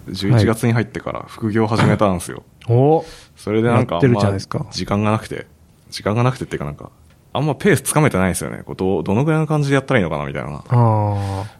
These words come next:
Speaker 1: わかんなくて、困ってます。
Speaker 2: <laughs> 困ってるって話ですか？
Speaker 1: 困ってます。無限にやりすぎちゃうんで、やろうと思ったら。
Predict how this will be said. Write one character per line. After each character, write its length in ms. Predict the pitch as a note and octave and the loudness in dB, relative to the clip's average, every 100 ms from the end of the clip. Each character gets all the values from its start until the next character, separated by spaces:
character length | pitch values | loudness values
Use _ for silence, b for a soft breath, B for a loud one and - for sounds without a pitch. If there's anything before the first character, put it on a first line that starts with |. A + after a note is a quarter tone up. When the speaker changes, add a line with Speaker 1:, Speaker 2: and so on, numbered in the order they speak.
| - | -16
Speaker 1:
わ 100 | - | -8
か 80 | - | -2
ん 60 | F2 | -2
な 80 | C#2+ | -2
く 80 | |
て、 140 | - - - - - - | -8 -12 -20 -20 -20 -8
困 180 | - C#2 | -2 0
っ 40 | |
て 100 | - | 0
ま 80 | - | -2
す。 520 | - - - - - - - - - B2+ D#3 - | -2 -4 -6 -8 -12 -18 -6 -2 2 2 2 2
Speaker 2:
<laughs> 760 | C#3+ C#3 B2 - - - G3+ | 2 2 0 -2 -6 0 0
困 120 | - B2 F3+ | 2 -2 -2
っ 180 | F3 - | -4 -4
て 100 | C3 | -2
る 80 | D#3 | 0
っ 20 | |
て 120 | B2 | 0
話 280 | G#2+ F#2+ F#2+ | 0 -2 -4
で 60 | |
す 80 | G2 | -6
か？ 100 | - | 0
Speaker 1:
困 120 | C3 | 0
っ 60 | F#2 | 0
て 120 | E2 | -8
ま 80 | D#2 | -6
す。 140 | - - B B B C3+ C#3 C#3 C3 B _ | -4 -6 B B B -10 -8 -8 -10 B _
無 160 | G2 G2 | -4 0
限 220 | A#2+ E3+ | 2 2
に 80 | C3 | 4
や 100 | A#2+ | 2
り 100 | B2 | 2
す 100 | B2 | -2
ぎ 80 | A#2+ | -4
ち 100 | E2 | -4
ゃ 40 | |
う 40 | C#2+ | -8
ん 40 | |
で、 120 | - | -6
や 80 | F2+ | -6
ろ 80 | F2 | -6
う 40 | |
と 60 | E2+ | -8
思 80 | D#2 | -10
っ 40 | |
た 100 | |
ら。 80 | - | -14